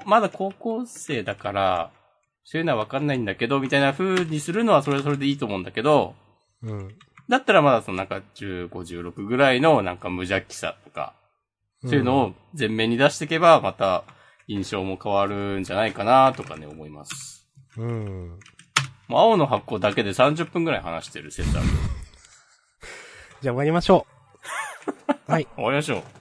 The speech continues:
Speaker 2: ありがとうございました。
Speaker 1: ありがとうございました。
Speaker 2: いや、話しちゃうなぁ。ほんとだ。マジだ。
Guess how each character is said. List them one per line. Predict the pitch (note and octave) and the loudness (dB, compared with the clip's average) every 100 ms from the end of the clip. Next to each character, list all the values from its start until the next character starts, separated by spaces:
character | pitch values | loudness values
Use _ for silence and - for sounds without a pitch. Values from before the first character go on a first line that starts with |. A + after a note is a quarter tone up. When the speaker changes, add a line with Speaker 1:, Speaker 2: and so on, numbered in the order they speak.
| - - | -18 -2
Speaker 2:
あ | |
り | D3+ | 4
が | F3 | 6
と | |
う | - | 6
ご | |
ざ | D#3 F3 | 6 6
い | |
ま | F3+ | 4
し | - | 2
た。 | |
Speaker 1:
あ | - _ _ - - D#5 | 0 _ _ -20 -18 -12
り | G#3 | -10
が | - | -10
と | |
う | |
ご | - | -8
ざ | D#3 | -8
い | D3 | -8
ま | |
し | - | -6
た。 | G3 - - _ - - _ F#3+ A3 G#3+ G3 E3 - | -6 -6 -10 _ -20 -20 _ -6 -6 -10 -12 -14 -8
Speaker 2:
い | A2+ | -4
や、 | G#2+ | -4
話 | G#2+ A#2+ E3 - | -2 -2 -2 -2
し | |
ち | A#2 | -2
ゃ | |
う | G#2 | -2
な | G#2 G#2 G2+ G2+ G#2 - | -2 -4 -4 -4 -6 -10
ぁ。 | - _ _ _ _ _ _ _ _ _ _ _ _ _ _ | -20 _ _ _ _ _ _ _ _ _ _ _ _ _ _
ほ | - | -8
ん | A#2 | -6
と | - | -2
だ。 | A#2+ A#2+ | -2 -2
マ | A#2+ A#2 A#2 | -2 0 0
ジ | G2+ | -2
だ。 | E2 | -6